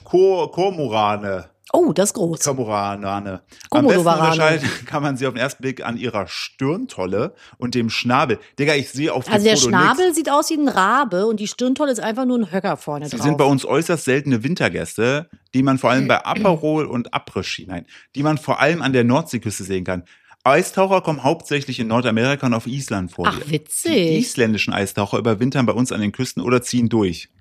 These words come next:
Speaker 1: <laughs> Ist ja geil, die ziehen durch.
Speaker 2: Die ziehen durch, Leute.
Speaker 1: So.
Speaker 2: Zieht auch durch.
Speaker 1: Der Eistaucher ist als Nationalvogel Kanadas auf der Ein-Dollar-Münze zu sehen.
Speaker 2: Mhm.
Speaker 1: Nach seinem englischen Namen wird die Münze auch Looney genannt.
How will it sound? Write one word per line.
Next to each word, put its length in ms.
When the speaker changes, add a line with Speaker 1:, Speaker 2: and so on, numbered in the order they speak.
Speaker 1:
<laughs> 280
Ist 120
ja 120
geil, 160
die 100
ziehen 240
durch. 360
Speaker 2:
Die 100
ziehen 180
durch, 280
Leute. 180
Speaker 1:
So. 100
Speaker 2:
Zieht 300
auch 140
durch. 400
Speaker 1:
Der 100
Eistaucher 420
ist 160
als 200
Nationalvogel 840
Kanadas 600
auf 180
der 220
Ein-Dollar-Münze 800
zu 100
sehen. 520
Speaker 2:
Mhm. 40
Speaker 1:
Nach 140
seinem 200
englischen 360
Namen 180
wird 120
die 60
Münze 280
auch 120
Looney 520
genannt. 480